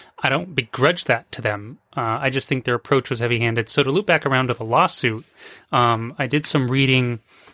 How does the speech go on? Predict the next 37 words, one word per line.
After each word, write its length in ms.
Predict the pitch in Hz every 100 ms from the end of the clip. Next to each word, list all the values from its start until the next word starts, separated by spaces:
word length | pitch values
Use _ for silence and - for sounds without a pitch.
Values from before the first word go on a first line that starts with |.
| _ - -
uh, 260 | 117 110
well, 240 | 117 110 131
courtesy 400 | - 135 120 123
of 80 | 110
P 120 | 123
C 140 | - 120
Gamer, 420 | 117 110 113 123
funny 300 | - 120 110
enough. 340 | 107 107 - - - - - - -
Um, 500 | 123 123 120 113 113
<laughs> 960 | - - 151 - - 170 - 175 - - 180 - - - 135 - 143 - - - -
yeah, 200 | 117 104 - -
the 160 | 123
irony. 340 | 117 113 113 110 - - - -
Um, 360 | 131 131 127
but 100 | 131
they, 220 | 156 156
they 160 | 147 143
had 200 | 139 123
several 320 | - 156 147
detailed 640 | 127 135 127 139 123 123 -
articles 500 | 143 208 - 123 117
about 280 | 117 113 110
this 220 | 123 -
whenever 260 | 131 113 113
it 60 | 123
happened. 380 | 180 123 104
So 160 | - 113
I'm 120 | 104
actually, 420 | 107 - - 110
hey, 180 | 113 135 -
thanks, 300 | 120 107 -
thanks, 240 | - 110 -
P 140 | 120
C 160 | - 110
G. 260 | 160 143 - - - - - -
Um, 600 | 131 127 123 120 117 123